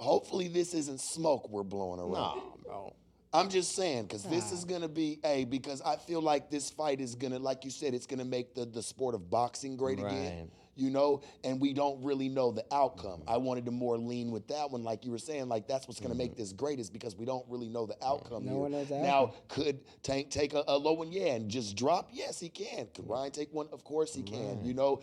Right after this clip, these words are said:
Speaker 1: that's what's making this exciting. That's why I
Speaker 3: Yeah.
Speaker 1: don't wanna lean to one side, 'cause
Speaker 2: Right.
Speaker 1: it's just gonna make it a
Speaker 2: No,
Speaker 1: boring fight
Speaker 2: no,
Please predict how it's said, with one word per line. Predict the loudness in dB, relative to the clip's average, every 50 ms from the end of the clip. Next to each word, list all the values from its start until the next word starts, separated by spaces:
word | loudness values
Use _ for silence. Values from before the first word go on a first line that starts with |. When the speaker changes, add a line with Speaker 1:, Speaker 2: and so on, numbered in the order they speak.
| -4 -8 2 4
Speaker 1:
that's | 4 4 4 0
what's | -4 -6 -4 -2
making | -4 -4 -4 -4 -4 -4
this | -4 -6 -6
exciting. | -10 -8 -2 2 2 4 2 2 0
That's | -2 -2 -2 2
why | 2 4
I | 4
Speaker 3:
Yeah. | 4
Speaker 1:
don't | 4 2 2
wanna | 0 2 0 0 -2 -4 -12 -14 -8
lean | -4 -4 -2 -2 -2 0
to | 0 0
one | 0 0 -2 -2
side, | -4 -6 -6 -6 -6 -6 -6 -4
'cause | -2 0
Speaker 2:
Right. | 0 0 -2
Speaker 1:
it's | -2 -4
just |
gonna | -2 -2 0
make | 0 0
it |
a | 0 0
Speaker 2:
No, | 0 2
Speaker 1:
boring | 2 2 0 0
fight | 0 2 2 2 4
Speaker 2:
no, | 4